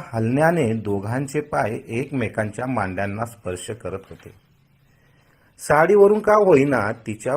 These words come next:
होणाऱ्या मांड्यांच्या स्पर्शाने तो सुखावत होता. थोड्याच वेळात ती गाढ झोपी गेली. हे पाहताच त्याच्यातला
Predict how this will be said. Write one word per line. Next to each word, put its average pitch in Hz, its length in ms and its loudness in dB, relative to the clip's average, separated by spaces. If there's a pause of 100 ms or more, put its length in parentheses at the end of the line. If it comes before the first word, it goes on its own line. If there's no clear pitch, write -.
होणाऱ्या 107 520 -2
मांड्यांच्या 101 760 -4
स्पर्शाने 98 720 -4 (140)
तो 101 120 -6
सुखावत 101 580 -6
होता. 87 280 -14 (1200)
थोड्याच 82 320 -10
वेळात 98 340 0 (380)
ती 101 80 -8
गाढ 87 300 -4
झोपी 101 260 -8
गेली. 90 260 -10 (1600)
हे 170 120 2
पाहताच 135 680 4 (360)
त्याच्यातला 120 600 0